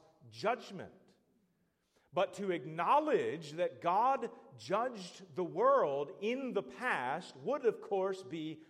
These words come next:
to acknowledge that he will judge it again. And so the warnings of the past by scoffers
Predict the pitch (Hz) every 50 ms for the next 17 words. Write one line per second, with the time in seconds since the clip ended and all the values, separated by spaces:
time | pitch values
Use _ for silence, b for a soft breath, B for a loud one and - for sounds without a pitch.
0 | B B - - 208 190 170 156 135 147 202 262 269 262 208 175 147 156 147 -
1 | 151 156 135 151 175 170 151 151 127 127 139 131 113 120 117 113 104 107 95 87
2 | 82 - _ _ _ _ _ _ _ _ _ _ _ _ _ _ _ _ _ _
3 | _ _ _ _ _ _ _ _ _ _ _ _ _ _ _ _ _ _ _ _
4 | _ _ 107 107 - 139 120 117 120 117 131 180 220 220 180 135 123 120 117 -
5 | 113 101 - - - 185 185 160 120 110 110 110 - - - 117 113 110 - -
6 | - 165 170 156 - - 107 104 101 98 -